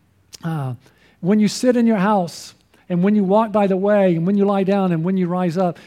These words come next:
when you're driving your kid to some soccer practice or to school, what a great time in the car to talk about Jesus, right? When you put them to bed and when they get up, when it's our top priority, it's what we talk about, right? Because what we want more than anything is to pass on our faith.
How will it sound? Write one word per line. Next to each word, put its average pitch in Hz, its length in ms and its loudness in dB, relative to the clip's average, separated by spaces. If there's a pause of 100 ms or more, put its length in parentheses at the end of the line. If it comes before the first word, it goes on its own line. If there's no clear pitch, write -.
(140)
when 226 200 0
you're 233 260 2
driving 202 760 -2
your 180 120 -2
kid 202 320 -2
to 185 80 -8
some 190 260 -4
soccer 202 440 -6
practice 175 640 -8
or 156 120 -10
to 151 120 -12
school, 202 480 -4
what 262 220 -2
a 226 60 -4
great 208 340 -4
time 208 280 -4
in 185 100 -4
the 190 60 -6
car 202 600 -6
to 156 80 -8
talk 214 360 -12
about 220 260 -6
Jesus, 214 480 -8
right? 208 280 -10 (600)
When 190 140 -2
you 190 80 -2
put 247 240 -4
them 233 100 -2
to 220 80 -2
bed 214 540 -2
and 180 160 0
when 214 100 -2
they 220 140 0
get 202 180 -2
up, 190 460 -2
when 185 160 0
it's 185 120 -6
our 185 140 0
top 247 320 -10
priority, 214 500 -2
it's 175 140 -6
what 185 140 -10
we 185 80 -6
talk 302 280 -12
about, 156 360 -6
right? 214 200 -8
Because 214 240 -4
what 220 160 -4
we 233 120 -2
want 226 240 -2
more 220 180 0
than 202 160 0
anything 220 400 0
is 208 140 -2
to 202 160 -8
pass 175 360 -6
on 180 140 -4
our 196 100 -2
faith. 262 520 -8